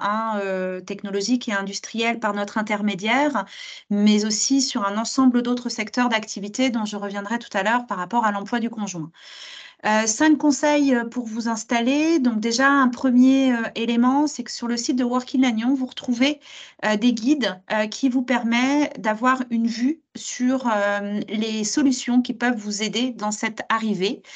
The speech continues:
Donc, il y a un guide qui s'appelle Vivre ici, euh, qui vous donne des conseils sur, euh,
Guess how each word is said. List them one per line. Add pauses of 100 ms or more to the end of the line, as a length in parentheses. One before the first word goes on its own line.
(280)
Donc,
il
y
a
un
guide
qui
s'appelle
Vivre
ici, (440)
euh,
qui
vous
donne
des
conseils
sur,
euh,